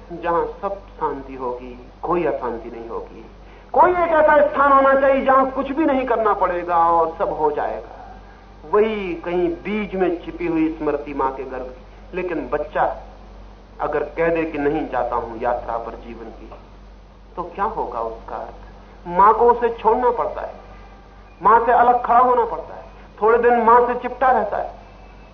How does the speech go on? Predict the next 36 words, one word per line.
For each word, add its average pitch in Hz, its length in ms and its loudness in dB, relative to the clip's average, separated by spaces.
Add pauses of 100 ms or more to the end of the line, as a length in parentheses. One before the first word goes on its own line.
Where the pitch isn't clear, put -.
(120)
फिर 226 120 2
अपने 233 220 2
पैर 247 240 4
से 254 120 -4
चलने 247 280 -2
लगता - 280 -10
है, - 140 -12 (340)
फिर 233 120 0
धीरे 254 240 -2
धीरे 247 320 4
मां 233 180 8
और 240 220 8
उसके 240 160 -6
बीच 240 200 -8
फासला 240 420 2
पैदा 240 240 6
होता 226 260 -2
चला 165 200 -12
जाता - 0 -
है। - 680 -20
फिर 175 120 -6
कल 190 200 0
एक 190 160 0
और 208 240 6
स्त्री 208 220 -4
उसके 214 260 2
जीवन 208 300 0
में 220 120 4
आएगी 220 360 4
और 220 240 0
शायद 208 260 0
मां 214 120 2
को 214 140 2
वो 214 120 0
भूल 220 220 0
जाएगा। 135 340 -2